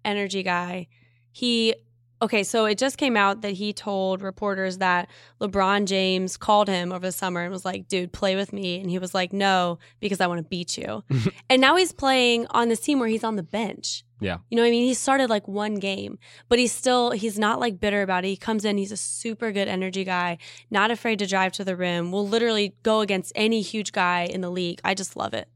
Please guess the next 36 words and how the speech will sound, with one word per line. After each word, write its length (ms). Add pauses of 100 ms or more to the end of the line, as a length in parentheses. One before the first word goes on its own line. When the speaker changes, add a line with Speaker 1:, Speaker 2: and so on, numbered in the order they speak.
(120)
Speaker 2:
Yeah, 240
he's 140
Speaker 1:
I 40
Speaker 2:
one 120
Speaker 1:
buy 60
Speaker 2:
of 60
Speaker 1:
in 40
Speaker 2:
their 100
Speaker 1:
a 40
hundred 180
percent. 340 (120)
Speaker 2:
he's 200
one 140
of 60
their 100
five 240
most 180
important 360
players 240
on 80
that 140
team, 280
Speaker 1:
Yeah. 140
Speaker 2:
which 100
is 80
cool 220
to 80
see. 200
He 80
comes 320
in, 180
he 100
definitely 260
brings 260
them 140
something. 400